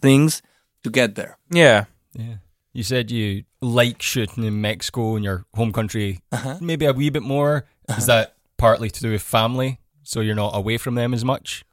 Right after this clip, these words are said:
Speaker 1: Well, I still have to fly.
Speaker 3: Yeah.
Speaker 1: Like, Mexico is huge, so, so most of my
Speaker 3: True.
Speaker 1: weddings are in the touristy areas.
Speaker 3: Right.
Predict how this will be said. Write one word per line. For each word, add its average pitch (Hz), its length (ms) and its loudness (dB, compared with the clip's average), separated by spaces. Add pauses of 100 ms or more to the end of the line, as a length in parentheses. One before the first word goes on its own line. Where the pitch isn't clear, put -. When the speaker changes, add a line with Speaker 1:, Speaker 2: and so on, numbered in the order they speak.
(120)
Speaker 1:
Well, 185 220 8
I 190 140 4
still 214 200 6
have 185 200 4
to 175 80 0
fly. 151 600 2
Speaker 3:
Yeah. 104 160 0
Speaker 1:
Like, 135 220 2
Mexico 143 480 4
is 165 140 8 (140)
huge, 147 500 6
so, 117 360 2
so 135 140 2
most 139 240 4
of 165 60 4
my 165 120 6
Speaker 3:
True. 151 120 4
Speaker 1:
weddings 165 420 4
are 143 160 4
in 135 100 2
the 127 160 4
touristy 143 520 2
areas. 170 500 4
Speaker 3:
Right. 98 240 -4